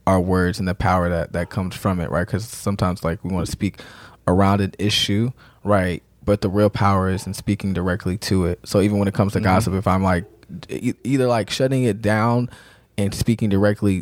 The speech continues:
Speaker 1: to this person about the situation, and or, like,
Speaker 2: Right.
Speaker 1: leaving it alone, but being direct in what it is
Speaker 2: Mm-hmm.
Speaker 1: and, you know, not allowing it to, like, go wherever it needs to, but speaking, speaking directly to it anyway.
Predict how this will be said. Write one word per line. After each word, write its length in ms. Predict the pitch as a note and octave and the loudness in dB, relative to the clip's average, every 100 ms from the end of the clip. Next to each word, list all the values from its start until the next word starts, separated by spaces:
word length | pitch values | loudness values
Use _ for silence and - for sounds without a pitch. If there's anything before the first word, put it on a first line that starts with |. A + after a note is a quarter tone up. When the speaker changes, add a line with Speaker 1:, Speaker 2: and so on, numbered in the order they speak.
| - | -2
Speaker 1:
to 160 | - | 0
this 160 | G2+ F#2+ | 0 0
person 480 | - F#2 - F2 - | 0 0 0 -6 -6
about 220 | F#2+ F#2 | -4 -2
the 80 | F#2+ | -2
situation, 760 | - F2 F2+ F2+ F#2+ F#2 E2+ - - - - - | -4 -4 -2 0 0 -2 -2 -6 -14 -20 -20 -2
and 220 | A2+ A2 - | 0 2 2
or, 260 | A#2 A#2+ | 4 6
like, 120 | G2+ G2 | 4 2
Speaker 2:
Right. 120 | F#2+ | 2
Speaker 1:
leaving 300 | G2+ G#2+ G2+ | 0 0 0
it 100 | G2 | -2
alone, 320 | G2 G2+ G2 | 0 0 0
but 180 | F#2+ - | -2 -2
being 260 | G#2 A2+ G#2+ | 0 0 0
direct 500 | F#2 F#2 F#2+ F#2 - | 0 0 -2 -2 -6
in 160 | F#2 | -2
what 140 | G2 G2 | 2 2
it 120 | F#2+ | 2
is 440 | F#2+ A2 D#3+ G2 | 2 2 2 -2
Speaker 2:
Mm-hmm. 100 | A#2 | -4
Speaker 1:
and, 460 | G2 G2 F#2 F2+ F#2 _ | 0 0 0 -2 -6 _
you 80 | G#2 | -2
know, 100 | G#2 | 0
not 200 | F#2 G2 F#2+ | 2 2 2
allowing 440 | F#2 F#2 F#2+ F#2 | 2 0 0 -2
it 140 | F2+ | -6
to, 120 | - F2+ | -6 -6
like, 280 | - - - - - - | -6 -8 -14 -20 -18 2
go 160 | G#2+ | 4
wherever 300 | G2+ G2 G2 | 4 2 0
it 80 | F2 | -4
needs 180 | F2+ F2+ | -4 -4
to, 80 | - | -4
but 120 | F#2+ | -6
speaking, 500 | - - F#2+ F2 D#2 - | -4 -4 -2 -4 -6 -8
speaking 360 | - G2+ - | 0 0 2
directly 360 | F2 F2 - F2 | 2 2 2 -2
to 140 | - F2+ | 2 2
it 60 | |
anyway. 400 | E2+ E2 F2+ E2+ | 4 2 0 0